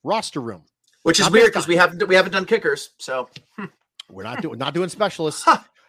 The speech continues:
Speaker 1: It was too obvious, man. His name is Bass. I don't
Speaker 2: Yeah.
Speaker 1: know what to tell you.
Speaker 2: Yeah,
Speaker 1: It was
Speaker 2: I
Speaker 1: too
Speaker 2: agree.
Speaker 1: obvious.
Speaker 2: I
Speaker 1: Maybe
Speaker 2: agree.
Speaker 1: we'll go, you know what? Maybe we'll do it next week. I don't know. We'll, we'll do it next week. We'll see. We'll see. But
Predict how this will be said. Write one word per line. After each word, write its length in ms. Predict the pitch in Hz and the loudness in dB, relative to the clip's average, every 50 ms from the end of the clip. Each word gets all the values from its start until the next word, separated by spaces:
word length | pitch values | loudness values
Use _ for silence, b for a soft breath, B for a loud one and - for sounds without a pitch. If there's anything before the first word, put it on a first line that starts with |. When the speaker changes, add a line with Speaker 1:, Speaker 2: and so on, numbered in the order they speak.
| _ _ | _ _
Speaker 1:
It 80 | - 226 | -4 -2
was 160 | 240 247 - | -2 -2 -2
too 180 | - - 330 302 | 0 0 2 2
obvious, 480 | 240 240 226 185 160 160 139 117 - | 4 2 2 2 0 -4 -8 -8 -6
man. 200 | 165 165 160 160 | -6 -4 -4 -2
His 160 | 160 190 190 | -4 -4 -4
name 160 | 302 311 294 214 | -4 -4 -4 -4
is 80 | 156 | -6
Bass. 680 | 117 _ 175 160 143 135 117 101 98 - - - - - _ _ _ _ _ _ | -2 _ 4 4 4 2 -2 -6 -10 -12 -12 -12 -14 -16 _ _ _ _ _ _
I 80 | 220 | 4
don't 80 | 262 277 | 4 6
Speaker 2:
Yeah. 80 | 277 269 | 6 6
Speaker 1:
know 60 | - | 4
what 140 | 233 - - | 4 0 -4
to 60 | 185 | -14
tell 240 | - - 208 180 151 | -8 -6 -4 -4 -4
you. 180 | 131 104 90 _ _ _ _ _ _ _ | -6 -10 -16 _ _ _ _ _ _ _
Speaker 2:
Yeah, 120 | - 151 175 | 0 2 4
Speaker 1:
It 20 | |
was 100 | 175 156 | 4 6
Speaker 2:
I 80 | 147 151 | 4 4
Speaker 1:
too 80 | 311 | 4
Speaker 2:
agree. 120 | 320 277 240 | 4 2 2
Speaker 1:
obvious. 640 | 214 196 160 135 131 107 90 - - - - - _ _ _ _ _ _ _ _ _ _ _ _ _ _ _ | 2 2 0 -4 -6 -10 -10 -12 -14 -14 -16 -18 _ _ _ _ _ _ _ _ _ _ _ _ _ _ _
Speaker 2:
I 80 | - - | 0 0
Speaker 1:
Maybe 100 | 247 285 | 2 0
Speaker 2:
agree. 160 | 294 311 277 | -2 -4 -2
Speaker 1:
we'll 120 | 208 262 | -4 -2
go, 80 | 196 233 | -2 -2
you 120 | 254 214 233 | -4 -4 -6
know 60 | 285 | -6
what? 120 | 277 233 | -4 -4
Maybe 100 | 226 240 | -4 -6
we'll 160 | 240 226 220 | -6 -6 -6
do 100 | 180 196 | -6 -6
it 60 | 165 113 | -8 -8
next 180 | 113 - - | -12 -20 -20
week. 160 | 110 98 98 | -20 -16 -10
I 80 | 127 135 | -10 -10
don't 100 | 113 90 | -10 -10
know. 60 | 87 101 | -14 -16
We'll, 320 | 131 170 170 147 143 165 | -14 -14 -14 -12 -12 -10
we'll 80 | 170 156 | -10 -8
do 80 | 147 | -10
it 60 | 139 | -10
next 160 | 104 95 - - | -12 -14 -20 -20
week. 100 | _ 98 | _ -12
We'll 120 | 165 165 | -12 -12
see. 200 | - - - _ _ _ _ _ _ _ | -12 -12 -18 _ _ _ _ _ _ _
We'll 100 | - 170 | -8 -8
see. 220 | - - 139 101 87 _ _ _ _ _ _ _ | -8 -8 -12 -14 _ _ _ _ _ _ _ _
But 180 | - 190 202 - | -6 -6 -6 -6